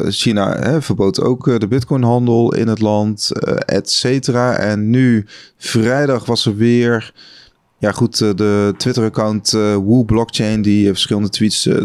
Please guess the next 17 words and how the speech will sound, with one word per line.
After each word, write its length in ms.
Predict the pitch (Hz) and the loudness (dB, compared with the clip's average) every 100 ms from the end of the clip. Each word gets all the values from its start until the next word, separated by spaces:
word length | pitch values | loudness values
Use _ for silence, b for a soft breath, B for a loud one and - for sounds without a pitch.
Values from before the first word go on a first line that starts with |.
| - | -2
de 400 | 196 - - - | -2 0 -2 -2
wereld 340 | 117 104 101 - | -2 0 -2 -2
instuurde 800 | 98 - - - 113 104 101 | -4 -4 -6 -2 0 2 0
over, 520 | - 101 98 98 95 - b b | 0 0 0 0 -2 -4 b b
ja, 140 | - | -4
verscherpte 520 | 92 - - 110 98 104 | -2 -2 -2 -2 -2 -2
maatregelen. 680 | 104 104 95 104 101 104 | 0 -2 -2 -2 0 0
Het 440 | 120 127 - - - | 0 -2 -12 -12 -4
was 140 | 110 | -2
eigenlijk 180 | 107 101 | -2 -2
voor 140 | - | -2
het 80 | 104 | -2
eerst 220 | - 107 | 0 0
dat 100 | 113 | 0
de 60 | 98 | -2
Chinese 380 | - 107 107 - | -2 0 -2 -2
regering 600 | 98 - 107 104 104 | -4 -2 0 0 -2